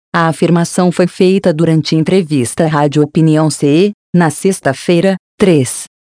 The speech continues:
Guimarães explicou que o movimento pela anistia perdeu força após desdobramentos como a prisão do general Braga Neto, do ex-ajudante de ordens Mauro Seide,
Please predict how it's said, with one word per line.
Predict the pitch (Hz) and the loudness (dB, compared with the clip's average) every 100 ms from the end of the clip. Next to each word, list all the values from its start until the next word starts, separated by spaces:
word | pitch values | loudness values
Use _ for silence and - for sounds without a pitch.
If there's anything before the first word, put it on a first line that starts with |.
| _ _ 160 | _ _ -2
Guimarães | 196 202 170 170 170 | 0 2 0 0 0
explicou | 170 - - 147 180 180 | 0 -4 -6 -2 0 0
que | - | 2
o | |
movimento | 175 165 160 151 175 175 | 0 2 2 2 2 0
pela | 151 165 160 | -2 0 2
anistia | 165 185 - - 185 185 | 2 0 -4 -2 0 2
perdeu | 175 135 160 180 | 0 2 0 0
força | - 160 147 196 | 2 0 0 -2
após | 175 - 151 147 | -4 0 0 0
desdobramentos | 151 180 143 151 165 180 160 185 190 - | 0 0 0 0 2 2 2 0 -2 -4
como | - 165 | -2 0
a | 147 | 0
prisão | 151 131 147 147 | 0 0 0 0
do | 151 | 0
general | 156 156 147 139 143 | 0 2 2 2 0
Braga | 147 156 143 156 | 0 0 0 0
Neto, | 143 139 - 117 _ - | 0 0 -2 -6 _ -4
do | 156 | 0
ex-ajudante | 151 156 170 156 151 156 175 170 151 | 0 0 0 0 0 0 0 0 -2
de | 139 | 0
ordens | 139 143 151 165 147 | 2 2 0 0 2
Mauro | 160 165 170 | 0 2 0
Seide, | 151 - 180 156 175 202 | 0 0 0 2 2 0